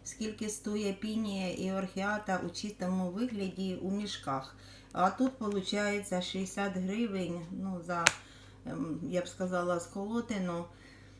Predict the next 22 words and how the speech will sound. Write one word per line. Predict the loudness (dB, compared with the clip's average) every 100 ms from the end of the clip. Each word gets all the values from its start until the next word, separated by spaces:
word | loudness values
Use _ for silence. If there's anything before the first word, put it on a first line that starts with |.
| -20 -20 -20 -20 -20 -10
Ну, | -4 -2 -2 0 -2 -2 -2
як, | 0 0 -2 -6 -2
на | 2
мій | 2 2
погляд, | 2 2 4 2 0 -8 -8 -10 -14 -10
дороговато, | -6 0 0 0 0 -2 -2 -4 -6 -10 -10 -18 -2
але | 4 4
купила. | 2 -4 -6 -6 -6 -8
Такий | -10 -10 -2 -2
має | -2 -4 -2 0
вигляд | 2 2 2 0 0 0 -4 -8
цей | 0 0 0
субстрат. | 0 0 0 -2 2 2 2 -2 -14 -6
Ну, | -2 0 0
як | 0 0 0
ви | -4
можете | -2 -2 -2 -2 -4
бачити, | 0 -2 -2 -4 -2 -4 -4 -10 -16 -8
то, | -4 0 0 0 -4 -6
ну, | -8 -10
багато | -8 -4 -4 -2 -4 -2 -4
стружки | -6 -4 -2 -2 0 2 2